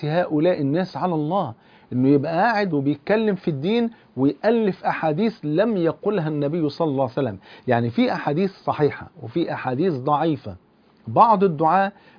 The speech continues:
بيحب يبقى بضاعته الرائجة هي الأحاديث الضعيفة، لكن في صنف تاني أعجب من الخيال، لا بياخد لا بالأحاديث الصحيحة ولا الضعيفة،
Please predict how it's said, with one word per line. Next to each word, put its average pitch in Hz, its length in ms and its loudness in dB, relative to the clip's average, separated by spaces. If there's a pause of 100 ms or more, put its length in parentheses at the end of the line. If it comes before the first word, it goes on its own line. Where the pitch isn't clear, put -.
بيحب 160 500 2
يبقى 160 420 2
بضاعته 156 680 2
الرائجة 170 480 0
هي 185 120 2
الأحاديث 160 440 -2
الضعيفة، 110 500 -2 (400)
لكن 202 360 4
في 262 220 0
صنف 240 360 -2
تاني 220 440 0 (140)
أعجب 190 420 0
من 196 140 -2
الخيال، 156 520 -2 (340)
لا 135 160 4
بياخد 185 400 4
لا 170 100 4
بالأحاديث 170 540 0
الصحيحة 190 680 -2
ولا 220 320 4
الضعيفة، 165 640 -2